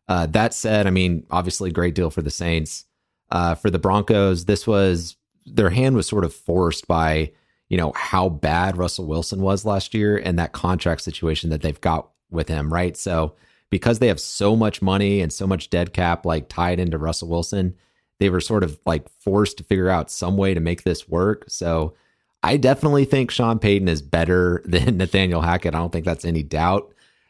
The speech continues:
Uh, I don't think any of this offense, like, any of these pieces work unless they figure out what was wrong with Russell Wilson last year. So if there's anybody in the world that can do it, you know, maybe Sean Payton is one of those, you know, few handful of guys that could do it.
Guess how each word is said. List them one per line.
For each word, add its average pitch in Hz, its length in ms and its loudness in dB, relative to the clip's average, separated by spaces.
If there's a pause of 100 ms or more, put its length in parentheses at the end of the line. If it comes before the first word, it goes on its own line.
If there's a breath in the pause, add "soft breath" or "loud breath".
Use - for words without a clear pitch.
(140)
Uh, 87 320 2
I 98 100 0
don't 117 140 0
think 117 240 0
any 101 400 2
of 82 160 -2
this 92 180 0
offense, 92 540 0
like, 82 160 -4
any 92 180 2
of 95 60 2
these 85 160 0
pieces 87 460 -4
work 90 360 0
unless 85 440 -2
they 85 100 -2
figure 85 320 -2
out 67 120 -4
what 78 180 0
was 78 180 -6
wrong 85 340 0
with 82 180 -4
Russell 82 280 -2
Wilson 78 340 -4
last 110 300 -2
year. 123 320 0 (320 soft breath)
So 92 560 2 (320 soft breath)
if 98 100 0
there's 101 300 2
anybody 107 400 2
in 98 80 2
the 92 40 0
world 101 260 2
that 95 100 -2
can 92 120 -2
do 92 200 2
it, 110 320 0
you 90 80 2
know, 76 60 0
maybe 87 280 2
Sean 92 300 -2
Payton 95 260 0
is 80 140 -2
one 90 180 0
of 87 120 -2
those, 85 380 -2
you 85 60 -4
know, 76 100 -2
few 92 340 -2
handful 90 360 -2
of 82 100 -4
guys 85 360 -2
that - 160 -6
could 110 200 2
do 123 160 4
it. 131 220 -2